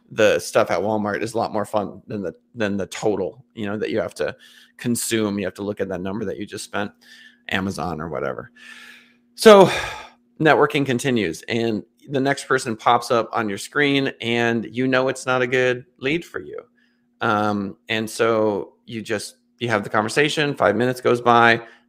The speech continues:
another person pops up, another person who's not a good lead for you. And a lot of these folks are gonna, you know,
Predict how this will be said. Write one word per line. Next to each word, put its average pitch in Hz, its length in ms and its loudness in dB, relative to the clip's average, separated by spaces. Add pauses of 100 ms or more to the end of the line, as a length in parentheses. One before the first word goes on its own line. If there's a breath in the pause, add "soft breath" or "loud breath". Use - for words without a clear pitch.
another 120 240 0
person 117 320 -2
pops 117 320 2
up, 113 440 2 (140)
another 135 600 4
person 104 320 0
who's 104 120 -2
not 95 160 0
a 95 40 -4
good 95 160 -2
lead 95 200 -4
for 95 120 -4
you. 85 220 0 (460 soft breath)
And 123 360 6
a 101 60 2
lot 127 240 8
of 156 60 2
these 135 180 -2
folks 113 300 2
are 110 60 2
gonna, 107 420 0 (160)
you 123 120 -2
know, 101 300 0